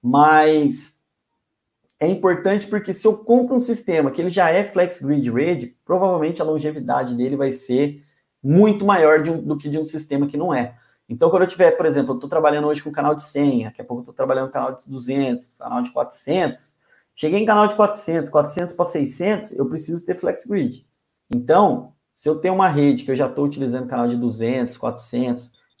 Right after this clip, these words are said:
já tô vislumbrando talvez ter canais de seiscentos,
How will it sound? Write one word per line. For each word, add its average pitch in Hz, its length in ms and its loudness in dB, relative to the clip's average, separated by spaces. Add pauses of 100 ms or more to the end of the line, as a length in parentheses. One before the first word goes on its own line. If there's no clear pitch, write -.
já 127 200 0
tô 156 400 0
vislumbrando 139 640 2
talvez 127 460 0
ter 131 140 -6
canais 127 360 -2
de 120 80 -6
seiscentos, 135 840 -4